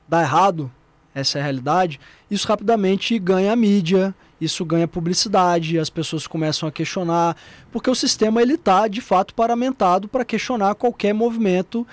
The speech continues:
é, e, de tentativa da gente encontrar um outro caminho terapêutico, um outro caminho de cura. É um caminho que vai levar as pessoas a um entendimento mais profundo sobre as suas dores, sobre as suas questões.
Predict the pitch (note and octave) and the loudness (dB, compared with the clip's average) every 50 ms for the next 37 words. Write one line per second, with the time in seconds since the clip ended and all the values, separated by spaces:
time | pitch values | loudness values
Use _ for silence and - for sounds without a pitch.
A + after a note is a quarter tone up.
0 | - - - - _ _ _ _ _ E3+ E3+ E3 E3 E3 E3 D#3+ D3+ C#3+ - - | -18 -20 -20 -20 _ _ _ _ _ 0 0 2 2 2 2 2 0 -2 -4 -8
1 | F#3 - - F#3 F#3+ - G3+ E3 D3+ F3 - - G3 F#3+ - G#3+ F#3 - - - | -12 -14 -14 -16 -18 -16 -16 -10 -10 -8 -4 -2 -2 0 0 -2 -2 -2 -4 -4
2 | F#3+ F3 A3 G#3+ A3 G#3+ F3+ G3 A3 - - B3 B3 A#3+ - C#4+ E4 C4+ - A3+ | -2 0 0 2 2 0 0 0 -4 -4 -2 -4 -4 -2 -2 -4 -2 0 0 0
3 | A3 A#3+ C4 B3+ A3+ A#3 A#3+ - - C4 B3+ A3+ A3 A#3 - B3 C4 C#4+ - - | 0 0 0 2 0 0 0 0 -2 -2 0 0 -2 -2 -2 -2 -2 -2 0 2
4 | G3 F#3 F#3 F#3 - - E3+ E3 F3+ F3 - G#3 G3+ F#3+ F3+ F3+ F#3 G3 G3+ E3 | 2 2 2 0 -2 -4 -4 -4 -4 -2 -2 -4 -2 -2 0 -2 -2 -2 -2 -4
5 | F#3+ G#3+ - - G3+ G#3+ A#3 A3+ F#3 C#3+ B2+ - - - - - _ _ _ D3 | -6 -8 -4 0 2 2 4 4 2 0 -2 -8 -18 -20 -20 -20 _ _ _ -6
6 | D#3+ E3 - E3+ E3+ F3 F#3+ - - E3+ F#3 F#3 G3+ F#3 E3 F3+ F#3 - - - | -6 -2 -2 -2 0 0 -2 -2 0 0 2 2 2 2 2 0 0 -2 -2 -2
7 | G3 E3+ - - F3+ F3 F#3 G3+ F#3+ E3+ F#3 F#3 G3 G#3 G3+ - G#3 G3+ F3+ F3+ | -2 -2 -2 -2 0 2 2 2 2 2 0 0 0 0 -2 -2 -4 -4 -2 -2
8 | G3+ G3+ - G3+ F#3+ G#3 G3+ - A#3+ A3 - - - G#3 G3 - A3 G3+ G#3+ G3+ | -2 -2 -2 -2 -2 -2 -2 -2 -2 -4 -4 -2 -6 -6 -4 -4 -4 -4 -2 -4
9 | - - A#3+ A3+ F3 D#3+ D#3+ F3 F#3 F#3+ F#3+ - - E3+ E3+ E3+ - - F3+ E3 | -2 -2 -2 -2 -2 0 0 2 2 2 2 0 -2 -2 -2 -4 -2 -4 -6 -6
10 | - - F3 D#3 - - D#3+ D#3+ E3+ F3+ E3+ - | -4 -4 -4 -6 -4 -4 -2 -2 0 0 -2 -4